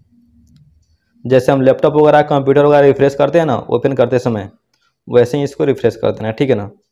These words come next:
ऐसे कर देना है, ये हो जाएगा रिफ्रेश, ठीक है ना। इसके अलावा फ्रेंड हम आपको बताते हैं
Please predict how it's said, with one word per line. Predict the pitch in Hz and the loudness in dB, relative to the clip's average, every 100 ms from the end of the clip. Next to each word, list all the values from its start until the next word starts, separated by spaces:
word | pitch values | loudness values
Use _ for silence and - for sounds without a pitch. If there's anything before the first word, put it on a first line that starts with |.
| _ _ | _ _
ऐसे | 113 113 120 | -8 -4 -2
कर | 120 | 0
देना | 120 120 | -2 -4
है, | 143 | -6
ये | 165 _ _ _ - | -12 _ _ _ -4
हो | 131 | 0
जाएगा | 127 127 135 | 2 4 4
रिफ्रेश, | 120 - 110 - | 0 -2 -4 -2
ठीक | 135 | -4
है | 110 | -4
ना। | - - | -4 -10
इसके | - - - | -8 -6 -4
अलावा | 131 123 127 | 0 0 0
फ्रेंड | 123 131 | -2 -4
हम | 120 117 | -8 -8
आपको | 120 120 | -4 -2
बताते | 120 127 127 | 0 0 0
हैं | 139 160 | -6 -8